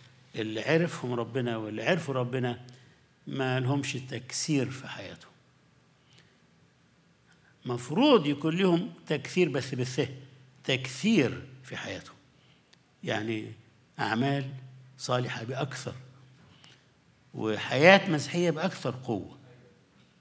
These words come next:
وربنا يدينا النعمة إن إحنا نطيع الرب. لكن ال-، ال-، اللذيذ قوي في ال-، نتمسك بالإقرار.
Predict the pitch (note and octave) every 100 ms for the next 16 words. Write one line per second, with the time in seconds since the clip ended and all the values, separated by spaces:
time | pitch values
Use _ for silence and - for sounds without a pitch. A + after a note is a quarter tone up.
0 | - _ _ _ _ - B2 C#3 B2+ B2+
1 | B2 A#2+ A#2+ F3+ F3+ F3+ B2 B2+ A#2 A2
2 | A2 A2 A#2+ A2+ A#2+ A#2+ C#3+ C3 B2 G#2+
3 | G#2 - - - - - - _ - -
4 | - - E3 D#3+ E3 - D#3+ D3+ D3+ D3+
5 | C#3+ C3+ C3+ D3+ D3 C#3 D3 D3 C#3+ E3+
6 | A3+ A#3 F3+ D3+ B2+ A2 A2+ G#2+ G#2+ -
7 | - - - - - _ _ _ A#2+ A#2+
8 | C3+ E3 - C3 A2+ B2+ A2+ - C3 C#3+
9 | B2